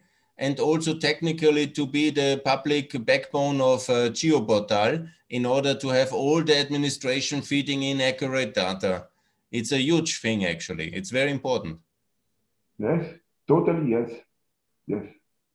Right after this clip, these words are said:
Speaker 1: So when you ha-, think, when the, um, question is always in a development country,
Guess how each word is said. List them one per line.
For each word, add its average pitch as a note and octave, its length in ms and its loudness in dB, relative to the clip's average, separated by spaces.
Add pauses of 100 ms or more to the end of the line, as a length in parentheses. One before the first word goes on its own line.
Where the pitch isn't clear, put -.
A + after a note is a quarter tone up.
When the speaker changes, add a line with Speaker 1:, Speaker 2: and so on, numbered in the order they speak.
(1000)
Speaker 1:
So C3+ 220 -4
when C#3+ 280 0
you D3+ 180 6
ha-, D3 160 -2
think, D3 440 -2 (180)
when B2+ 360 0
the, B2 480 2
um, A2+ 340 -4 (460)
question D3 360 0
is C#3 300 0
always C#3 520 0 (200)
in A#2+ 180 0
a A#2 440 2
development C3 640 2
country, C3 600 -2